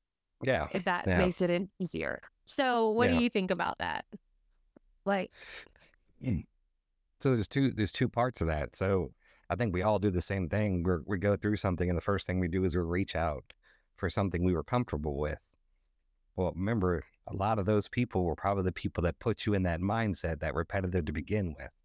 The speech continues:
Speaker 1: So you're gonna all of a sudden, and that's that eye-awakening moment, you're starting to look at people for what they're actually worth, you know, and you're gonna get bad advice and you're gonna get good advice. And,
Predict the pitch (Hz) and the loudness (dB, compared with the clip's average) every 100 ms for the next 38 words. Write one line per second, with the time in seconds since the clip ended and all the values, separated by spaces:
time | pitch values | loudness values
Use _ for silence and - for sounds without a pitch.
0 | - - - - 82 80 117 113 98 78 | -20 -20 -20 -6 -2 0 0 0 0 2
1 | 107 110 98 - 110 90 92 123 - 92 | 2 2 0 0 0 2 0 0 -2 -4
2 | - 113 113 104 107 90 82 82 113 107 | 0 0 2 2 0 0 0 0 2 2
3 | 87 85 90 82 71 98 120 78 71 - | 2 0 -2 -2 0 0 0 -2 -4 -4
4 | - 78 95 92 - - - 90 80 - | -4 -2 0 -2 -2 -6 -4 -4 -4 -4
5 | 87 73 71 71 50 _ _ - - - | -2 -4 -6 -8 -10 _ _ -20 -20 -20
6 | - - 85 85 85 76 87 110 117 98 | -20 -2 0 2 2 0 2 2 0 0
7 | 110 73 82 87 87 85 80 87 90 - | 0 -2 -2 -2 0 -2 0 0 0 0
8 | 92 92 92 90 - 101 98 82 90 87 | 0 2 2 0 0 0 0 0 0 2
9 | 87 - 78 76 | 0 -2 -6 -6